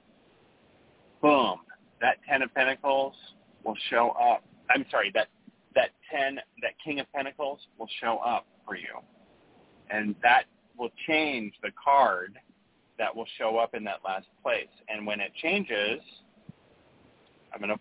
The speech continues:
pull the next card. It's the, ooh, if you do that work, you got the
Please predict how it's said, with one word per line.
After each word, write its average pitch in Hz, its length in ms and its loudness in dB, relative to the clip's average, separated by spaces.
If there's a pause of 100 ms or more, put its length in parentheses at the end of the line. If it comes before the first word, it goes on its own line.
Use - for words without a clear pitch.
pull 117 180 6
the 120 100 -6
next 139 240 0 (140)
card. 104 320 2 (160)
It's 113 180 -6 (140)
the, 113 80 -2 (380)
ooh, 320 380 4 (1000)
if 123 160 -8
you 156 140 -4
do 170 200 -6
that 160 220 -4
work, 190 360 -2
you 147 100 -6
got 135 240 0
the 131 100 -8